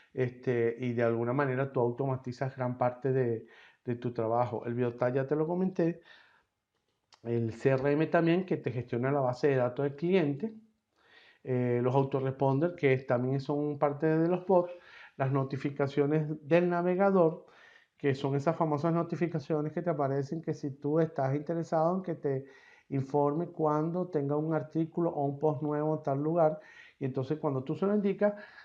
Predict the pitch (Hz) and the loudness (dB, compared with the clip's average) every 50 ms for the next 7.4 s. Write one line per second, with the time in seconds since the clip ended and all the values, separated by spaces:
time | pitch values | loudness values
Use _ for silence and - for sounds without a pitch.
0 | - _ - 147 143 151 147 139 160 156 151 151 156 160 156 - 175 156 151 143 | -14 _ -4 -4 -2 -2 0 2 4 4 6 6 6 6 4 2 2 0 0 0
1 | - - 147 131 127 127 143 156 151 - 135 135 - 135 131 127 127 120 113 113 | -2 -2 -2 0 0 0 -2 -2 -2 -4 -8 -8 -8 -8 -6 -6 -6 -6 -4 -6
2 | 113 - 123 117 117 - 143 143 143 143 139 135 139 139 139 - - 135 135 131 | -4 -2 -2 -4 -2 -2 -2 0 0 0 0 0 0 0 0 -2 -4 -4 -6 -6
3 | 131 - 127 127 123 - 147 147 147 - 196 - - - 185 185 - 190 - 214 | -6 -6 -6 -6 -4 -4 -4 -4 -4 -6 -8 -6 -4 -4 -4 -4 -4 -4 -2 0
4 | 190 170 180 180 175 - 165 170 175 165 160 151 139 143 139 170 160 151 139 131 | 0 0 0 -2 -2 -2 -2 -2 -2 -2 -4 -4 -4 -4 -4 -4 -4 -2 -2 -2
5 | 127 127 135 143 143 156 151 - - 139 135 123 - 131 139 143 143 147 135 - | 0 -2 -2 -2 -2 -2 -2 -4 -4 -6 -6 -10 -10 -10 -8 -8 -8 -8 -6 -2
6 | - 156 160 156 131 120 120 120 120 147 143 147 147 135 135 127 127 135 135 156 | -2 0 0 0 -2 -2 -2 -4 -6 -6 -8 -6 -6 -6 -4 -4 -4 -4 -6 -8
7 | 147 135 - 151 156 165 170 | -8 -6 -4 -4 -4 -4 -8